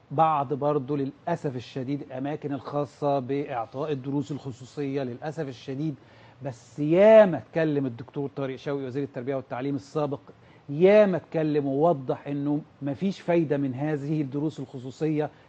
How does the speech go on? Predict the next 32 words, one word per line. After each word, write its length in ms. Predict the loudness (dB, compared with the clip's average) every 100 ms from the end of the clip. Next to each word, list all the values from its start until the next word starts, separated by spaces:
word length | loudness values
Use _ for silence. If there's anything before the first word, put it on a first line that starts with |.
| -8
لأنك 380 | -4 -4 -4
أنت 180 | -4 -2
مش 340 | -2 -2 -6 -12
هتدي 580 | 2 4 4 -2 -4 -6
الطالب 540 | -10 -2 2 2 0
اللي 140 | -2 -4
جاي 280 | -2 -2
لك 140 | -2 -4
في 40 | -8
الدروس 340 | -6 -6 -4
الخصوصية 540 | -6 -8 -10 -10 -8 -8
حاجة 480 | -6 -4 -2 -2 -6 -12 -20 _ _ _ 6
إلا 340 | 6 8 6
لو 200 | 6 8
هو 340 | 6 6 6 4
فاهم. 400 | 0 -6 -8 -14 -20 _ _ _ _ _ _ _ _ _ _ _ _ _ -12
لو 160 | -2 0
أنت 180 | 2 0
فاهم 640 | 4 6 6 4 0 -4 -4
المنهج 580 | -2 2 4 4 4 4 2 -6 -20 _ _ _ _ _ -4
اللي 160 | -2 0
بيتدرس 640 | 0 4 4 4 -2 -2
في 80 | 0
المدرسة، 500 | 2 2 2 2 0
أنت 260 | -4 -2
مش 240 | -4 -4 -10
محتاج 360 | -8 -4 -4 -4
هذا 240 | -6 -6
الدروس 320 | -6 -6 -6
الخصوصية، 520 | -8 -8 -10 -8 -4
لأنه 220 | -4 -4 -6
مش، 180 | -8